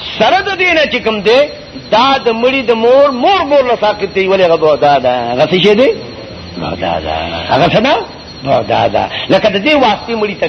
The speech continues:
کمې دي او د هغې واسطې مړي ته زیاتې دي. او محجوبتن، یا چې کوم دی هغه څه وي؟ محجوب وي. څه شی وي؟ محجوب وي په غیر سره. لکه د مړي د پلار مور شوه. لکه د مړي د پلار مور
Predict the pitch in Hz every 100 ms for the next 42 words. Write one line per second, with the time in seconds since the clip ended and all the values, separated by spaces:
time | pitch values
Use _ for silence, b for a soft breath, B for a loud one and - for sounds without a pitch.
0 | - 285 311 285 226 180 175 196 170 135
1 | 180 170 170 139 117 151 110 107 95 -
2 | - - - - - - - B B B
3 | - 349 403 381 285 285 311 294 - 277
4 | 254 - - 151 226 330 285 254 254 240
5 | 220 214 214 247 277 262 - 175 185 151
6 | 143 226 208 180 208 202 - - - -
7 | - - - 233 240 247 285 294 151 185
8 | - 147 226 208 220 - 190 214 202 190
9 | 202 175 - - B B B 180 233 233
10 | 220 240 277 269 208 214 202 202 185 175
11 | 160 117 123 92 - - - - - -
12 | - 156 175 175 202 226 233 - - 208
13 | 233 277 403 - - - - - - 151
14 | 165